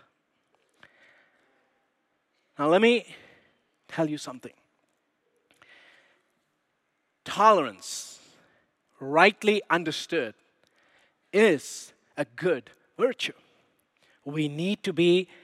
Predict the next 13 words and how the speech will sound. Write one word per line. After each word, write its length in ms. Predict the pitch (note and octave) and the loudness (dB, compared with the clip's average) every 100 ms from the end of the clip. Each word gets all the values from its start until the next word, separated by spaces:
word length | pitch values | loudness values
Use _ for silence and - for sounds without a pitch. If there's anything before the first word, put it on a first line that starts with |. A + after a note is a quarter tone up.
| _ _ _ | _ _ _
tolerant 640 | - C#3+ D#3+ D3 C#3 C#3+ _ _ _ | -6 0 2 2 -2 -4 _ _ _
of 160 | C#3+ B2 | -8 -2
one 160 | C#3+ C#3 | -2 0
another. 340 | C#3 A2+ F#2+ - - _ _ _ _ _ _ _ _ _ - | 0 -2 -6 -12 -20 _ _ _ _ _ _ _ _ _ -20
The 80 | |
question 580 | - - G#3+ - - B3 | -14 -4 -2 -2 0 0
is, 680 | A3+ G3+ A2+ - - - - _ _ _ _ _ - | 2 0 -4 -12 -14 -14 -18 _ _ _ _ _ -12
how 520 | - F#3+ A3 G#3+ G#3+ _ - | -2 2 4 2 -2 _ -2
are 220 | F3 E3 | 0 2
we 300 | F3 F3 E3+ - - - | 0 0 -2 -8 -14 -4
defining 720 | C#3+ - - F3+ F3+ F#3 E3 - | -4 -2 -4 -2 0 -2 -4 -6
the 100 | C#3 | -2
word 400 | C#3+ E3 E3 | 2 2 0